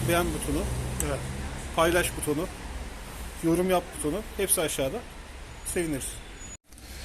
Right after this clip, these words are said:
Speaker 1: Evet, Sniker model W, şey, D W E C D yirmi dört Çin stili matkabım, şarjlı matkabımız. Kutu bu şekilde geliyor. Üzerine bir poşet vardı. Poşeti yırtıyorsunuz.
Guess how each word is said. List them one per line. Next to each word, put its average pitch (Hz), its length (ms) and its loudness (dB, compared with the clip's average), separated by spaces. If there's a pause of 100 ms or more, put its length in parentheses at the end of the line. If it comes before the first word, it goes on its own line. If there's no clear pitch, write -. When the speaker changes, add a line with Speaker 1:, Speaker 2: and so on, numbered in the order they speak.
(160)
Speaker 1:
Evet, 202 360 10 (420)
Sniker 220 760 12 (720)
model 185 440 12 (460)
W, 196 720 8 (440)
şey, 190 240 10
D 196 240 12
W 180 480 8 (100)
E 196 120 8
C 180 260 10
D 208 60 8
yirmi 196 380 8
dört 214 340 6 (680)
Çin 214 300 6
stili 185 420 4
matkabım, 175 600 6
şarjlı 170 380 8
matkabımız. 147 760 6 (400)
Kutu 226 260 2
bu 220 60 6
şekilde 208 420 8
geliyor. 170 260 6
Üzerine 175 200 6
bir 180 60 0
poşet - 500 4
vardı. 135 300 8
Poşeti 156 280 0
yırtıyorsunuz. 160 640 4